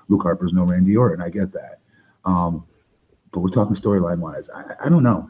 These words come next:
It, it really depends on what they do A S A P to light this up a little bit. As far as wh-,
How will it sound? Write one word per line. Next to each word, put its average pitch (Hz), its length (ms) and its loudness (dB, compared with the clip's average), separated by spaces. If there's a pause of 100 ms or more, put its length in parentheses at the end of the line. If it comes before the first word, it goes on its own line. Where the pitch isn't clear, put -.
(140)
It, 98 180 -6
it 98 140 -2
really 135 160 4
depends 147 340 6
on 98 160 0
what 101 220 -4
they 104 160 -2
do 95 460 0
A 98 200 -2
S 113 160 -2
A 101 140 2
P 90 380 -2 (320)
to 95 180 2
light 90 260 0
this 87 220 -4
up 92 180 0
a - 20 -4
little 67 280 -6
bit. - 340 -10 (320)
As - 140 -6
far 92 160 2
as 85 80 -2
wh-, - 480 -8